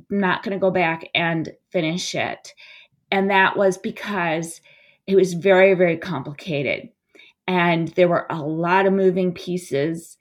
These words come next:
in it, and I just couldn't put them together. It was not an easy read,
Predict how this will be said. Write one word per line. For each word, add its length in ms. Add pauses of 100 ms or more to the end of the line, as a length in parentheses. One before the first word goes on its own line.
(340)
in 160
it, 280
and 140
I 80
just 300
couldn't 300
put 180
them 160
together. 440
It 240
was 400 (560)
not 460
an 140 (120)
easy 440
read, 520